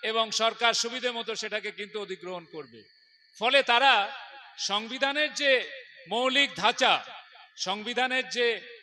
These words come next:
ডাইরেক্টিভ প্রিন্সিপাল, সেইখানে কিন্তু তারা আঘাত করতে চায়। আর সংবিধানে আঘাত করা মানে the very idea of India,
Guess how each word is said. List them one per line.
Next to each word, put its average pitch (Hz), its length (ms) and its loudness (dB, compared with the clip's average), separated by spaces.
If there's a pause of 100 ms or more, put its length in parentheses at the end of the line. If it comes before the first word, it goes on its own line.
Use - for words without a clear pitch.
(120)
ডাইরেক্টিভ 262 580 4
প্রিন্সিপাল, 196 600 -6 (280)
সেইখানে 262 560 0
কিন্তু 233 320 -8
তারা 226 300 0
আঘাত 208 400 2
করতে 208 240 -6
চায়। 147 320 -2 (540)
আর 180 120 4
সংবিধানে 254 680 2
আঘাত 254 380 6
করা 262 200 4
মানে 226 380 -2 (640)
the 196 100 2 (140)
very 277 240 6 (200)
idea 277 300 6
of - 60 -2 (140)
India, 226 240 2